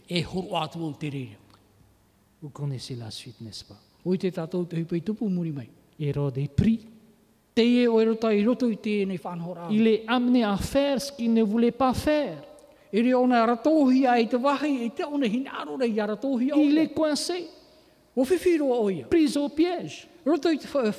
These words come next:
Speaker 1: whare miturure o tape, o mauro o
Speaker 2: Il
Speaker 1: ia.
Speaker 2: n'est plus maître des événements.
Speaker 1: Ai ta o ia, ratira wa hora, te mo whanhora, ai tupu ora.
Speaker 2: Coincé par ses paroles et ses invités.
Speaker 1: Nā roto no i te mo parau tanai whahiti, e tēnā to atu te mo, eh,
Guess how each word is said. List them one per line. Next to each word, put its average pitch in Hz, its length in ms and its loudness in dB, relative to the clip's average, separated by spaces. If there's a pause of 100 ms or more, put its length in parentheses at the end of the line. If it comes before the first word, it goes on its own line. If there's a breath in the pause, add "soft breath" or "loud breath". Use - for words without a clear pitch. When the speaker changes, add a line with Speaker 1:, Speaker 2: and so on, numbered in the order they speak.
Speaker 1:
whare 247 280 -2
miturure 247 440 0
o 208 140 0
tape, 233 400 -6
o 196 160 -2
mauro 254 480 2
o 226 60 4
Speaker 2:
Il 277 120 6
Speaker 1:
ia. 285 60 0
Speaker 2:
n'est 285 140 4
plus 311 300 4
maître 262 580 0
des 190 280 0
événements. 165 580 0 (200 loud breath)
Speaker 1:
Ai 240 140 -2
ta 294 140 -2
o 294 180 -4
ia, 285 200 2
ratira 302 460 2
wa 285 200 -4
hora, 294 360 0
te - 80 -10
mo 254 140 0
whanhora, 285 500 -2
ai 247 120 2
tupu 339 340 2
ora. 160 140 -4 (140)
Speaker 2:
Coincé 302 380 2
par 262 220 2
ses 262 200 2
paroles 247 480 2
et 202 60 2
ses 196 260 -2
invités. 190 520 0 (120)
Speaker 1:
Nā 277 140 4
roto 311 280 2
no 320 160 6
i 294 100 4
te 277 80 0
mo 269 140 6
parau 269 360 2
tanai 320 260 0
whahiti, 285 600 -2
e 269 40 -4
tēnā 330 380 0
to 285 120 -12
atu 294 260 -2
te 262 80 0
mo, 233 380 4
eh, 185 140 0